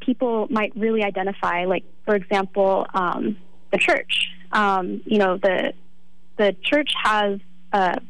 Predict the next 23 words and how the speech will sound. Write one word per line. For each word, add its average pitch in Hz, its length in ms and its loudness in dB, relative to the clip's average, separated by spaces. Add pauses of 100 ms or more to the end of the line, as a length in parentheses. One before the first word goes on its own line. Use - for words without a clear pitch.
(140)
you 269 180 0
know, - 240 2 (1120)
a - 60 2
colonial 208 420 0
history, 190 720 0
you 262 180 0
know, 180 120 0
with 208 180 0
the 214 80 -2
Chamorro 196 320 0
people. 185 500 -2 (540)
Um, 185 420 -2 (100)
so 208 420 2
I, - 100 -2 (160)
I 220 60 0
guess, 233 180 0 (160)
uh, - 80 -4 (260)
you 269 260 0
know, 202 120 2
this 220 140 0 (200)
question 208 580 0
probably 196 300 -2
points 190 320 -2